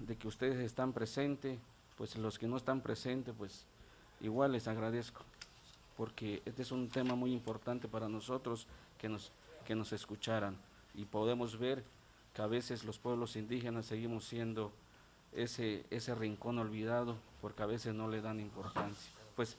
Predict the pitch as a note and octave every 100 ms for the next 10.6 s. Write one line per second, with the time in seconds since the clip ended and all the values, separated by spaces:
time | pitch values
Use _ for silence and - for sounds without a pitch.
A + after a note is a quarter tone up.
0 | - - - A2+ A2+ C3+ C3+ B2 B2+ A#2
1 | A2+ - C#3+ C#3 C#3 - - - - -
2 | - - G#2+ - A2+ A2 - C#3 C3+ -
3 | - - A2 A2 B2+ C3+ A#2+ A2+ - -
4 | - - G#2 G#2+ G#2+ A2 G#2+ A2 A2 B2
5 | C3 A2 A2 G2+ G#2+ G#2 G#2+ A2+ C3 B2+
6 | - A2+ G2+ G2 A2+ A2+ G2+ F#2+ F#2 F#2
7 | - - - - - - - - - -
8 | - - - - - - - A#2+ D#3 F3
9 | D#3+ C#3 D#3 E3+ E3 C3+ C#3+ D#3 D3+ B2+
10 | A#2 C#3+ C3 - -